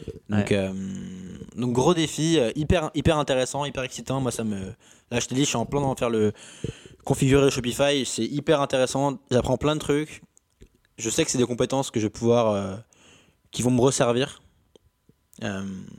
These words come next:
Speaker 1: tu vois, des fois, je me dis, putain, le projet, il est quand même galère. Euh... Les, les finances, elles sont compliquées. Euh, pour, pour qu'on puisse en vivre, euh, c'est, c'est... c'est costaud. Mais, euh, je me dis aussi, euh, mais en fait, euh,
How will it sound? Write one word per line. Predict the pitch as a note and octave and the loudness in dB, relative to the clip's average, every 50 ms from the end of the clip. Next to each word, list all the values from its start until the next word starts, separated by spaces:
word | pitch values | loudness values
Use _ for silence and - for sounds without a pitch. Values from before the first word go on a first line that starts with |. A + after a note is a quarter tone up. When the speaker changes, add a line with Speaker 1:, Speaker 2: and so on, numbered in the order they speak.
| - - G1+ G1+ - - - | -20 -20 -20 -20 -20 -16 -4
Speaker 1:
tu | - | 0
vois, | - D#3 | 2 2
des | D3 C#3+ | 4 4
fois, | - E3 E3+ | 2 2 2
je | C#3 | 2
me | D3 C#3+ | 2 0
dis, | C3+ B2+ B2+ C#3 D3 E3 F#3 G3 F#3+ - _ _ _ _ _ _ _ _ _ | -2 -2 -2 -2 -2 -2 -4 -6 -8 -12 _ _ _ _ _ _ _ _ _
putain, | - - C3+ | -8 -4 -2
le | B2 A2+ | 0 0
projet, | - - A#2 A2+ C3+ | 0 0 -2 0 0
il | B2+ | 0
est | A2+ A2 | 0 0
quand | - A2 | -2 -4
même | G#2+ G2+ | -4 -2
galère. | A2 A2+ A2 A#2+ B2 B2+ B2+ B2+ A#2 G#2+ | 0 0 2 2 2 2 0 0 -2 -4
Euh... | G#2 G2+ G2 F#2+ F#2+ _ _ _ _ _ _ _ _ _ - | -6 -8 -10 -12 -16 _ _ _ _ _ _ _ _ _ -8
Les, | G#2 A2 G#2+ G#2+ G#2 G2+ G#2 G2+ G2+ G2 F#2+ F#2+ - - _ _ - - - _ _ _ _ _ _ _ _ _ - | -4 -2 0 2 2 0 0 -2 -2 -6 -6 -8 -12 -14 _ _ -20 -20 -20 _ _ _ _ _ _ _ _ _ -8
les | B2+ A2+ G#2+ | -4 -2 -2
finances, | - - B2+ B2+ C3 C3+ B2+ - | -2 0 0 0 0 0 0 -2
elles | A#2 | -2
sont | - A2 | -4 -4
compliquées. | G2 G#2+ G2+ - B2+ - - C#3 C3+ C3+ C3+ C3+ C3 B2 A2 | -2 -2 -4 -4 -4 0 2 4 4 4 4 4 4 2 2
Euh, | G#2 G2+ G#2 G#2 G#2 G#2 G2+ - _ _ _ _ _ | 2 2 0 0 0 0 -2 -4 _ _ _ _ _
pour, | - A#2+ A2+ - - - | 0 0 0 -2 -4 -4
pour | - B2 B2 A#2 - | 0 0 0 2 2
qu'on | - B2+ A#2 | 2 2 2
puisse | - C3+ C3 - - | 2 2 2 2 2
en | A#2+ A#2 | 2 2
vivre, | A2 C3 C3+ C#3 C3 A#2+ G#2 | 4 4 4 4 4 2 2
euh, | G#2 G#2 G#2 G2+ | 2 2 2 0
c'est, | - - G#2+ G#2 G2+ G2+ G2 G2 F#2+ F#2+ F#2+ F#2+ | -2 -2 0 0 0 0 0 -2 -2 -4 -4 -6
c'est... | - - - - - - G#2 G2 | -6 -8 -8 -6 -6 -4 -4 -4
c'est | - - | -4 -4
costaud. | G2+ - A#2 A2+ - C3+ D3 E3+ G3 _ _ _ - - - - - - - _ _ - | -2 -2 -2 -2 0 0 0 0 -2 _ _ _ -16 -14 -12 -12 -14 -14 -18 _ _ -8
Mais, | A#2 A2 A#2 B2+ C#3+ D3+ D#3+ D3+ | -4 0 2 4 4 4 4 4
euh, | C3 A#2 | 4 2
je | - B2 | 0 -4
me | A#2+ | -4
dis | A2+ A#2+ B2 | -2 0 0
aussi, | B2 A#2 - - D3 D#3 D3+ C#3 | 0 0 0 -2 0 2 2 4
euh, | A2+ G2+ F#2+ - | 2 2 0 -2
mais | - A2 | 0 0
en | |
fait, | - D3+ C#3+ - | 2 2 2 2
euh, | A#2+ | 0